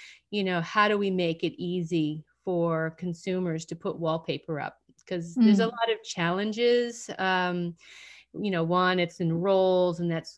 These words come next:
Speaker 1: a little more difficult to put up. Um, but, but most importantly is everyone seems very afraid to take it down. <laughs>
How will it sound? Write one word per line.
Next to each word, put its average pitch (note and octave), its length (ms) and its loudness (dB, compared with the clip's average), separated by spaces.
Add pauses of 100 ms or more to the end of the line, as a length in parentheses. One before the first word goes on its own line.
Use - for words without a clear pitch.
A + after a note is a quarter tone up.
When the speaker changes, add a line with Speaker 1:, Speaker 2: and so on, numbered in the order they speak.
Speaker 1:
a F3+ 60 -4
little F#3 240 -2
more E3+ 180 -2
difficult F3 520 -8
to - 80 -14
put F#3 240 -4
up. F#3 260 4 (180)
Um, E3 440 -6
but, E3+ 260 -4
but F3 260 -8
most G#3+ 440 0
importantly G3+ 600 2
is F3+ 100 -4
everyone F#3+ 320 0
seems F3+ 340 -6
very F3+ 300 2
afraid E3 420 -2
to E3+ 60 -14
take E3+ 280 -6
it E3 140 -8
down. D#3 420 0
<laughs> E4 80 6